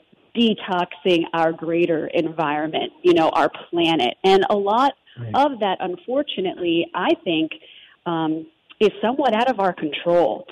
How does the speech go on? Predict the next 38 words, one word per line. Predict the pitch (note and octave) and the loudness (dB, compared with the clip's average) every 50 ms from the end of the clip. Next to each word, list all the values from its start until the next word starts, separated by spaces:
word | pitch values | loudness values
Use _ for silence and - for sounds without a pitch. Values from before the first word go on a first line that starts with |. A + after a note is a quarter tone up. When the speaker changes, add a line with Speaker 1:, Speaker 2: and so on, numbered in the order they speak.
| - | -4
Speaker 1:
too, | - A#3+ A#3 E3+ - - - - _ - | -2 0 0 0 0 -4 -8 -8 _ 2
you | F3 E3+ | 2 4
know, | E3+ D#3+ | 4 2
as | D#3+ D#3+ - - | 0 -2 -2 0
far | F#3 F3+ F3+ | 2 4 6
as | F3+ F3+ E3+ E3+ E3+ - - - - - - _ _ _ _ _ | 6 4 4 2 0 -6 -16 -20 -20 -20 -20 _ _ _ _ _
what | - F3+ F#3+ F3+ - | 0 2 2 2 2
the | F#3 E3 | 0 0
government, | - E3+ E3 D#3+ F3 E3+ E3+ D#3 D3+ D3 - - | 2 2 2 4 4 4 2 2 0 -4 -6 -8
um, | E3 D#3 D3+ D3+ D3+ D3+ C#3+ D3 - _ _ _ _ _ _ _ _ _ _ _ - - - G#3 G3+ E3+ | -6 -4 -4 -4 -4 -6 -6 -8 -12 _ _ _ _ _ _ _ _ _ _ _ -12 -8 -6 -6 -2 2
does | C#3 F#3+ E3+ D3+ D#3 D3+ D#3 - | 2 4 4 4 2 0 -2 -2
with | F3+ F3 D#3 D#3+ - | -2 -2 0 0 0
our | D#3+ E3+ D#3+ E3 E3 D3+ - - _ _ _ _ _ - | -2 0 0 0 -2 -4 -6 -12 _ _ _ _ _ -4
atmosphere | G3 F3 - - E3+ E3+ - - - - F3+ E3+ E3 D#3+ D#3+ E3 D#3+ | -2 -2 -2 -4 -8 -10 -10 -12 -10 -6 -4 -4 -2 -2 -4 -4 -4
and | D3+ D3+ D3 | -6 -6 -6
our, | D3+ D3+ D#3 D#3 | -4 -4 -4 -4
and | - - E3 D#3+ D#3+ | -6 -8 -8 -8 -8
our, | D#3 D3 C#3+ C#3+ D#3 D#3+ - _ _ _ - | -8 -8 -8 -8 -10 -10 -14 _ _ _ -12
and | - E3 - - - | -10 -10 -10 -10 -12
spraying | - - A#3 A3 F#3 F#3 F3 F3 F3 E3+ E3+ E3+ E3+ E3+ E3+ E3 | -4 0 2 4 4 4 4 4 4 2 0 -2 -2 -4 -6 -6
and, | E3 - D#3 D#3+ - - - - - - - - | -8 -8 -12 -14 -18 -20 -20 -20 -20 -20 -20 -4
you | - F3+ E3+ | -2 0 0
know, | D3 D3+ | 0 -2
G | - - - A#3 G#3 | -4 -2 0 2 2
M | F#3 F#3+ | 4 4
Os | F#3+ F3+ E3+ E3+ E3+ F3 | 4 4 4 2 0 0
and | F3 E3 E3 | -2 -4 -4
pesticides | - F#3 F3 - F3 - - E3+ E3 E3+ | -4 -6 -8 -8 -8 -4 -2 -2 -2 -2
and | E3+ - | -2 -2
herbicides | - F3+ E3 E3+ - - F3 E3 E3 E3 - | -2 -2 -2 -2 -4 -4 -4 -4 -4 -4 -6
and | - D#3+ - | -8 -8 -4
all | E3+ D#3+ D#3+ D#3+ E3 | -2 -2 0 0 -2
of | D#3+ - | -2 -2
these | - E3 E3+ E3 - - | 0 -2 -2 -2 -2 0
things | G#3 A3 B3 A#3 F#3 D#3+ | 0 0 0 0 -2 -4
Speaker 2:
Right. | B2+ A2 | 0 0
Speaker 1:
that, | E3 D#3+ D#3+ - - - - - - - - - _ - | 2 2 2 0 -2 -8 -16 -16 -18 -20 -20 -18 _ -2
uh, | D#3+ E3 D3+ | 0 0 0